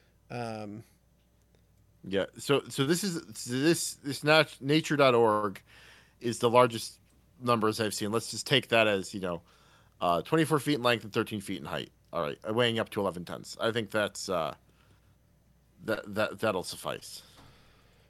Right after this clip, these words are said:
Speaker 1: Sorry, so thirteen feet wide, or thirteen feet long, how many feet wide?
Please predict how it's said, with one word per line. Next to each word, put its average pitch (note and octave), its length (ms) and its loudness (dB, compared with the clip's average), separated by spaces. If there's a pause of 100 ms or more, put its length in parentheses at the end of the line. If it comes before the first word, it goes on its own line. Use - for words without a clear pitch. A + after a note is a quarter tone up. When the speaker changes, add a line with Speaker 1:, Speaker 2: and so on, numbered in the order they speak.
(120)
Speaker 1:
Sorry, F3 300 8
so E3 160 0
thirteen G3+ 340 2
feet F#3 220 -6
wide, E3+ 340 4
or E3 100 0
thirteen F#3+ 360 -2
feet F3+ 160 -6
long, D3+ 220 2
how D#3 120 0
many F3+ 140 -2
feet G3+ 160 -10
wide? G#3+ 260 -2